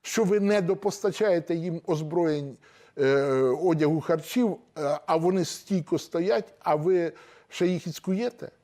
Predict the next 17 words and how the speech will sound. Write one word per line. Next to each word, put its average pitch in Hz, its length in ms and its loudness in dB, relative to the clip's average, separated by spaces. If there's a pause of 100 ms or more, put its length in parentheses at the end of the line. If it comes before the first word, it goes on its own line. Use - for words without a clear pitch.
За 208 220 2
що 269 460 0
ви 165 180 0
це 190 260 0
робите? 160 720 -2 (460)
У 147 40 -2
нас 196 260 0
нема 269 360 2
іншої 233 560 0
в 185 100 -2
держави 208 560 0
опори, 220 640 0
ніж 196 280 -4
Збройні 214 420 -4
Сили 226 320 -4
України, 190 540 -4
ніж 160 300 -8